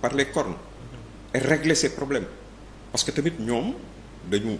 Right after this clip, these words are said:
Speaker 1: am lu ñu waxante ak askan bi. Il est vrai que il faut que ñu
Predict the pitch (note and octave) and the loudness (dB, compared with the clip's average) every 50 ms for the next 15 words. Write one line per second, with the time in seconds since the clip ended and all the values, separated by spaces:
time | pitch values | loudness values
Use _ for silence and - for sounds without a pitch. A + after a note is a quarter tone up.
0 | - - B2 C3+ C#3 A#2+ B2 B2+ B2+ A#2+ A#2 - C3 A#2+ B2 - C3+ - A2 - | -2 -2 -2 0 0 0 -2 -2 0 0 0 0 -2 -2 -2 -2 -2 -2 -6 -6
1 | - - - - A#2+ G#2+ F#2 F2+ - - - - - - - - - - - - | 4 4 4 4 4 -2 -2 -2 -6 -12 -14 -14 -16 -16 -16 -16 -16 -16 -16 -16
2 | - - - - - - - - - - - B2+ D3 C#3 C3+ C#3+ - - - B2+ | -16 -16 -14 -14 -12 -12 -10 -10 -4 0 8 8 8 10 10 8 6 8 6 4
3 | F#2+ - - - - - - - - A#2+ A#2+ - - - - B2+ B2 | 2 2 -4 -10 -12 -14 -16 -4 -4 -4 0 0 -2 -2 0 -2 -2